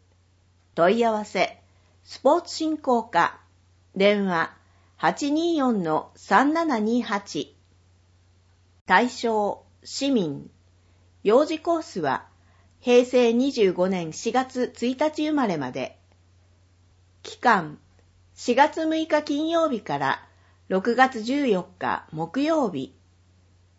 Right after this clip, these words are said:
申し込み。往復はがきに、一、コース、二、学校名、学年、幼児は幼稚園名など、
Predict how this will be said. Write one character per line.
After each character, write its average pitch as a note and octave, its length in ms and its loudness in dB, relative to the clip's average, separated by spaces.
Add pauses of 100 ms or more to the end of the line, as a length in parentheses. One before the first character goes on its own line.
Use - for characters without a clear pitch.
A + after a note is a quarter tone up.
(180)
申 F#3 260 2
し - 100 -12
込 G#3+ 140 -4
み。 G3 300 -4 (1300)
往 B3+ 200 6
復 - 240 -6
は D#4 140 0
が D4+ 160 -2
き F3 160 -6
に、 C#3+ 260 -4 (1080)
一、 G#3+ 560 -4 (440)
コ D4+ 220 4
ー - 20 -2
ス、 - 360 -6 (800)
二、 A3+ 420 0 (460)
学 F#3 280 0
校 D#4 220 2
名、 F#3 300 0 (160)
学 E3 280 -2
年、 G#3+ 340 -2 (580)
幼 C#4+ 240 4
児 G3 160 -2
は C3+ 380 0
幼 F#3+ 160 4
稚 C4+ 220 -2
園 D#4 200 2
名 G3 240 0
な D#3+ 160 -6
ど、 C3+ 280 -6